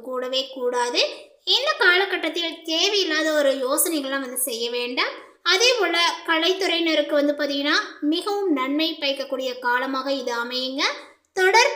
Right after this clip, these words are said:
பணிகளினால வந்து பார்த்தீங்கன்னா களைப்படைவீர்கள். அதே போல் வாழ்க்கையினுடைய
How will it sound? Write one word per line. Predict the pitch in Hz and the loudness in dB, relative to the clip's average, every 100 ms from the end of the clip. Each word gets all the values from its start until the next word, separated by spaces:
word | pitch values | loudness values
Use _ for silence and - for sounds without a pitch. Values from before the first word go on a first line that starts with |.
| - | 0
பணிகளினால | 339 330 349 359 359 349 339 302 294 302 | 2 2 0 0 0 -2 0 0 2 0
வந்து | 294 269 | -2 -2
பார்த்தீங்கன்னா | 269 262 254 269 277 - | -8 -8 -6 -4 -4 -4
களைப்படைவீர்கள். | 262 233 240 247 247 262 269 285 403 - - - _ 339 | -8 -6 -8 -6 -4 0 0 2 0 -2 -10 -20 _ 2
அதே | 370 370 359 | 6 4 4
போல் | 349 349 277 | -2 -2 2
வாழ்க்கையினுடைய | 285 330 - 370 359 311 302 | 4 4 2 2 4 2 2